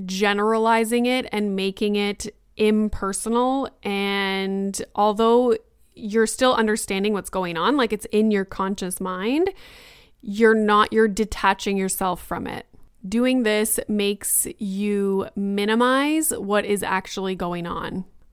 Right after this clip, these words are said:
Let's say someone is having issues with their sibling. I say this because I am deep into Real Housewives of New Jersey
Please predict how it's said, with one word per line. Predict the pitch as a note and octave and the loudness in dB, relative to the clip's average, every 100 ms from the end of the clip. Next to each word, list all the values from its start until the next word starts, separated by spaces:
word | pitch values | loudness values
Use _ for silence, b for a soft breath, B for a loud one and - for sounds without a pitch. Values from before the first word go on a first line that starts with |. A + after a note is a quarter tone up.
| - | -4
Let's | A3 A#3+ - | 2 2 4
say | A#3 A3+ | 4 4
someone | A3+ G#3+ G#3 G#3+ G#3+ | 2 0 2 2 2
is | G#3 G#3 - | 2 -2 -2
having | - G3 G3+ G3 G3+ | -2 0 0 0 -2
issues | - G#3 - G#3 G3+ F#3+ | -2 -4 -4 -2 -2 -4
with | F3+ | -6
their | - F3 | -4 -6
sibling. | - B3 A#3 A#3+ A#3 A#3 | -2 0 2 4 4 2
I | - | 0
say | G3 - G#3 | -2 0 0
this | G3+ G3 | 0 -4
because | G#3 G#3 G3 | -6 -4 -2
I | F#3 F#3 | 0 0
am | F#3 F3+ | -2 -4
deep | E3+ G#3 A3 - | -2 -2 0 -2
into | - G3 G3 - G3 | -2 -2 -2 -4 -4
Real | F3 F#3 F#3 | -2 -2 -2
Housewives | F#3+ F3+ F#3+ F#3 | -4 -2 -4 -4
of | F3+ | -4
New | F3+ F3+ | -4 0
Jersey | A#3+ C4 A#3+ C4 C4+ | 2 2 2 2 0